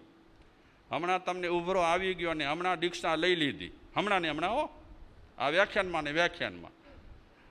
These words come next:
અને પછી આ બધા ભાગ્યશાળીઓ ચાલ્યા જાય અને તમે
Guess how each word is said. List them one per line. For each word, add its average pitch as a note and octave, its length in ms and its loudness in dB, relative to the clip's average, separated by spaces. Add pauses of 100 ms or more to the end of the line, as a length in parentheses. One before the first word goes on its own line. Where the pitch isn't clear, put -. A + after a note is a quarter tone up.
(420)
અને D#3 240 -2
પછી F3 640 -4 (460)
આ C#3+ 140 -2
બધા E3+ 520 0
ભાગ્યશાળીઓ E3 720 -2
ચાલ્યા F3+ 420 -2
જાય D#3+ 180 0
અને D3+ 200 -4
તમે D#3+ 260 -6